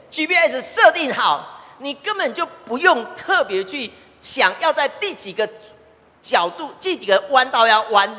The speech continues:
不用，因为G P S会告诉你你要怎么开，你要开多快，不，开多快没有，你要怎么开，要往哪个方向走。所以现在很多人都会开车，为什么？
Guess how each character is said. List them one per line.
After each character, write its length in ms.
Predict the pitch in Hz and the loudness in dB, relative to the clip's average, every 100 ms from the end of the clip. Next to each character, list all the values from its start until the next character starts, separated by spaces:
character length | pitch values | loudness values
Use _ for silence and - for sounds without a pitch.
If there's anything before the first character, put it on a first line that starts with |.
| - | -14
不 60 | 302 | -2
用， 260 | 359 247 - - - | 0 0 -2 -14 -12
因 120 | 359 | -4
为 140 | 370 - - | -2 -2 -4
G 240 | 359 381 | -4 -4
P 180 | 381 359 | -4 -2
S 260 | 349 320 220 | -2 0 -2
会 200 | 262 233 - 440 | 0 -2 0 4
告 220 | 359 254 | 6 6
诉 180 | 349 311 | 0 0
你 240 | 233 156 - - | -2 -4 -10 -10
你 240 | 202 208 170 | -4 -4 4
要 260 | 320 233 | 6 6
怎 140 | - 151 | 4 -6
么 120 | 165 | -8
开， 380 | - 277 269 262 - 156 | 2 6 6 4 -6 -10
你 100 | 175 | 0
要 160 | 233 | 0
开 240 | - 262 254 | 2 0 4
多 180 | 269 | 4
快， 320 | 262 311 262 147 | 4 4 4 0
不， 80 | 156 - - | -8 -12 -10
开 100 | 156 | -8
多 140 | 160 | -6
快 160 | 156 131 | -6 -6
没 100 | 123 | -8
有， 80 | 107 - - - | -14 -16 -20 -8
你 120 | 208 | 2
要 120 | 330 | 2
怎 140 | 269 | 4
么 100 | 190 196 | 2 2
开， 320 | - 247 247 - - - - - _ | 4 6 4 0 -16 -20 -20 -20 _
要 160 | 330 330 | 4 6
往 180 | 208 185 | 4 0
哪 120 | 220 | 2
个 100 | 233 | 0
方 280 | - 311 320 | 4 4 4
向 300 | - 269 175 | 2 0 0
走。 220 | - 120 - - - _ _ _ _ _ _ _ _ _ _ _ _ | -6 -8 -10 -20 -20 _ _ _ _ _ _ _ _ _ _ _ _
所 160 | - | 2
以 60 | 285 | 2
现 200 | - 277 | 2 2
在 160 | 262 214 | 2 2
很 160 | 170 196 | -2 -2
多 140 | 226 | 0
人 120 | 165 | 0
都 160 | 175 196 | 0 -2
会 100 | 180 | -4
开 220 | - 160 | -4 -6
车， 240 | - 143 - - - | -4 -6 -6 -16 -4
为 140 | 240 | -4
什 120 | 156 | -2
么？ 220 | 127 117 | -6 -6